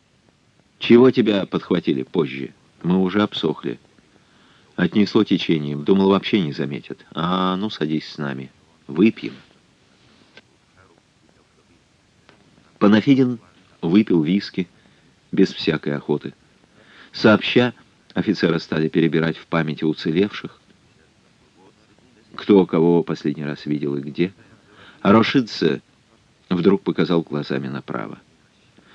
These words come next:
Панафидин разглядел в борту круглую, почти аккуратную дырку калибром в двести три миллиметра, через которую вошел русский снаряд.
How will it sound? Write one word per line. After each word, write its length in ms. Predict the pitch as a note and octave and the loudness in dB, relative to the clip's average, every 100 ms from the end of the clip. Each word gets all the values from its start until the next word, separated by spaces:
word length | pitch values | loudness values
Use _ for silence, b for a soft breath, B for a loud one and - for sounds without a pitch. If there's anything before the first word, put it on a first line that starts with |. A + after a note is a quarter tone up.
| b - | b 0
Панафидин 640 | G2+ G2+ A2+ G2+ F#2+ F#2 - | 4 4 6 4 4 0 0
разглядел 580 | F2 E2 E2+ D#2+ F2 | -2 0 0 0 0
в 80 | D#2+ | -2
борту 380 | D2+ D#2+ - F2+ | -2 -4 2 0
круглую, 720 | - E2 F2+ G#2 F2 D2 B1+ | 2 0 2 0 0 -2 -2
почти 460 | - D2 - F#2 F2 b b _ | -6 -8 -2 -2 -2 b b _
аккуратную 880 | G2+ F#2+ G#2+ F#2+ G2+ G#2+ - F#2+ F#2 | -2 0 2 2 2 -2 -2 0 0
дырку 520 | D2+ D2+ D2+ - D2+ | -2 0 -2 0 -4
калибром 480 | - D2 D#2 D#2 D2+ | -2 -4 -4 -4 -8
в 100 | C#2 | -8
двести 380 | D2 D2 - D2+ | -6 -6 -4 -6
три 180 | - C#2+ | -4 -6
миллиметра, 560 | C#2+ C#2+ C2 B1+ C2 - b b b b | -6 -6 -8 -8 -10 -12 b b b b
через 280 | - F2+ - | 4 4 4
которую 360 | F2 E2 D#2+ | -2 0 0
вошел 360 | D2 C#2+ D2+ D2 | -2 -4 -4 -4
русский 340 | C#2 - D2 | -8 -8 -10
снаряд. 360 | - B1 A#1 | -8 -10 -12